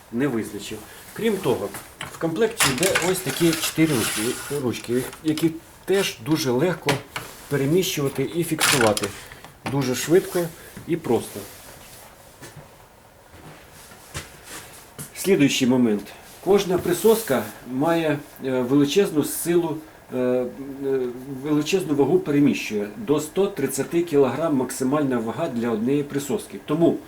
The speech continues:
ця переноска, е, підходить для переміщення найтяжчих, е, плит вагою сто п'ятдесят кілограм, а можливо і більше. Які розміри плит вона може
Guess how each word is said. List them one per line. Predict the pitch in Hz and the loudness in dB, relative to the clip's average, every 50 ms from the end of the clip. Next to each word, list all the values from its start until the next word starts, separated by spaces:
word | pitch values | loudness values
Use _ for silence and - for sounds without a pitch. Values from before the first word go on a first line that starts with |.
| - - - - - - | -16 -20 -20 -20 -16 -10
ця | - - 170 180 | -4 -2 0 0
переноска, | 175 - 170 160 160 156 180 208 208 208 - - 113 104 - - - - - - 127 | 0 0 -2 0 4 6 6 6 6 4 0 -2 -4 -4 -6 -8 -16 -20 -14 -8 -4
е, | 127 123 123 | -2 -2 -2
підходить | 123 - 147 139 - - 185 180 147 151 131 117 | -2 -4 -4 -4 2 2 4 4 4 2 0 2
для | 123 147 160 151 131 | 0 2 2 2 0
переміщення | - - - 143 147 139 143 143 160 185 190 - - - 143 123 113 117 110 107 - - - - - | -2 -6 -4 -2 0 2 2 4 4 2 2 0 -2 -2 0 0 0 0 -2 -4 -6 -12 -16 -10 -6
найтяжчих, | 117 127 147 143 143 143 - - - 160 170 185 180 - - - 165 147 151 - - - - - - - 127 131 | 0 2 4 4 4 4 0 -4 -4 0 0 0 0 -2 -4 -6 -4 -4 -6 -6 -10 -16 -20 -20 -12 -8 -4 -2
е, | 131 135 131 127 127 127 123 123 123 123 - | 0 0 2 2 2 2 2 0 -2 -2 0
плит | 143 147 143 120 - | 2 4 4 4 2
вагою | 117 113 127 127 123 143 151 135 123 | -2 -4 -4 -2 0 0 2 2 0
сто | - - 143 143 | 0 0 0 0
п'ятдесят | 139 139 131 120 - 147 139 131 - | 0 -2 -4 -4 -4 -4 -4 -4 -4
кілограм, | - 139 123 120 127 147 175 196 190 - - 135 | -6 -6 -6 -4 -4 -4 -4 -4 -6 -6 -8 -6
а | |
можливо | 117 127 151 180 165 143 139 170 196 208 180 170 165 - - - | -4 -4 -2 -2 -4 -4 -4 -2 -2 -2 -2 -2 -4 -6 -8 -10
і | 160 147 | -10 -6
більше. | 123 113 120 107 - - - 104 95 - - - - - - - - - - - - - - - - - - - 135 123 | -4 -2 -2 -2 -2 -4 -6 -8 -8 -10 -10 -10 -10 -10 -12 -18 -20 -20 -20 -20 -20 -20 -20 -20 -20 -20 -12 -8 -6 -6
Які | 147 - - 220 226 208 - - - - - - - - | -6 -6 -6 -6 -8 -8 -10 -12 -18 -20 -20 -20 -12 -6
розміри | 135 151 180 196 151 - 131 135 131 127 | 0 4 4 4 4 4 2 2 2 2
плит | 127 - 131 131 123 123 | 0 0 0 0 0 0
вона | 117 117 120 123 127 | -2 -2 0 2 4
може | 123 127 120 113 - 120 120 117 | 4 4 2 2 0 -2 -4 -4